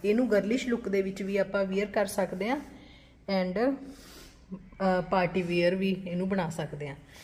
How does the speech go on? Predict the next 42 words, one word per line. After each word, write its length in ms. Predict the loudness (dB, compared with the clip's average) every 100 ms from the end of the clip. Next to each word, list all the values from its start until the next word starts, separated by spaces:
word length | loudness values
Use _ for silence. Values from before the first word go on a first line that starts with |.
| -20 0 8
ਠੀਕ 160 | 10 10
ਹੈ 100 | 8
ਜੀ, 120 | 4
ਬਹੁਤ 420 | 0 -2 0 0
ਪਿਆਰਾ, 260 | 2 2 2
ਬਹੁਤ 240 | -2 -2
ਸੋਹਣਾ 220 | -6 -6
ਸੂਟ 300 | -6 -6 -8
ਆ। 60 | -12 -14 -20 -20 -20 -20 -20 -20 _ -20 _ -20 -18 -16 -14 -14 -4 4
ਲਓ 180 | 6
ਜੀ, 140 | 8 10
ਆਹ 200 | 10 8
ਸੂਟ 280 | 4 0 2
ਨੇ 180 | 2
ਜਿਹੜੇ 400 | 4 2 4 0 -2
ਆਪਾਂ 200 | -6 -2
ਪਹਿਲਾਂ 300 | 2 4 4
video 300 | 2 2 2
ਪਾਈ 260 | 4 2 2
ਸੀ, 200 | 0 -2
ਉਹਦੇ 260 | 0 0 0
ਵਿੱਚ 200 | -2 -4
ਫਿਫਟੀ 380 | -2 0 0
ਫਾਈਵ 320 | 2 2 2 2
ਹੰਡਰਡ 340 | 2 2 0
ਦੀ 140 | 2
range 240 | 2 2 0
ਦੇ 100 | 0
ਵਿੱਚ 200 | -2 -4
ਸੀਗੇ 500 | -4 0 0 0 2
ਤੇ 140 | 4
ਹੁਣ 200 | 4 2
ਫਾਈਵ 300 | 2 2 2
ਥਾਊਜ਼ੈਂਡ 460 | 2 0 2 -2 -2
ਦੇ 120 | -4
ਨੇ। 240 | -2 -4 -6 -18 -20 -10 4
ਤੇ 60 | 4
ਇਹ 240 | 6 4
ਬਹੁਤ 380 | 4 4 4 4
ਔਖੇ 240 | 2 2
ਮੰਗਾਏ 420 | 2 4 2 2
ਨੇ 240 | 2 0